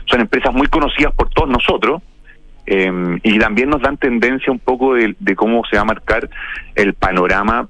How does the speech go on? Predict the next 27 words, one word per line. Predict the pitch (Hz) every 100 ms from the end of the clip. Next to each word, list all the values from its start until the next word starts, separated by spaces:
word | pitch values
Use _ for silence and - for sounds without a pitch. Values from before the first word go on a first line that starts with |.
| -
para | 127 127 135 143 143 - - - -
las | 98 92
distintas, | - 113 117 120 113 - - -
eh, | 87 87
áreas | - 127 143 147 -
o | 101
industrias | 95 92 139 - 117 -
que | -
están | - 117 117 110
en, | 107 101
en | 104 95
el |
mercado, | 92 85 123 113 107 101 -
tanto | 104 104 -
de | 95
consumo | 101 - 101 90
masivo, | 87 - 120 104 95 95 - - - - -
em, | 87 87 85 85 80 71 - - - - -
lo | - 90
que | 95
es |
la | 92
aviación, | 90 90 - 120 117 101 92 - -
la | 92
tecnología, | 92 92 90 85 - - 101 87
que |
es | 90